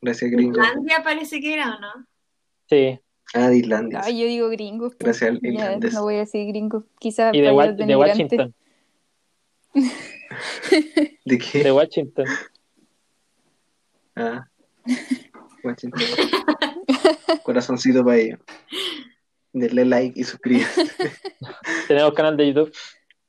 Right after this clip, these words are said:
Speaker 4: Y compartan.
Speaker 3: Oye, el, el
Speaker 4: Bueno.
Speaker 3: Instagram.
Speaker 1: Ah, ¿verdad?
Speaker 4: Bueno.
Speaker 1: Sí,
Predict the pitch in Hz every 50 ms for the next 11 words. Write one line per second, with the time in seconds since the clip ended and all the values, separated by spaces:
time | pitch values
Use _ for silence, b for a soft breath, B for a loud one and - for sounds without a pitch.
0 | _ - 269 214 - 240 220 - - 226 233 _ - 196 196 226 240 240 - 226
1 | - - _ _ _ _ _ _ _ b b b b b b - - - _ _
2 | _ _ _ _ - _ _ - 147 165 180 180 180 170 151 143 143 139 135 135
3 | 151 185 196 - - 185 156 147 135 131 139 139 _ _ _ _ _ - 143 165
4 | 185 151 139 151 160 160 - _ _ _ _ _ _ _ _ _ _ _ _ _
5 | _ _ _ _ _ _ _ _ _ _ _ _ _ _ _ _ _ _ _ _
6 | - 240 220 226 226 226 220 226 226 233 - - 160 - - 147 135 135 135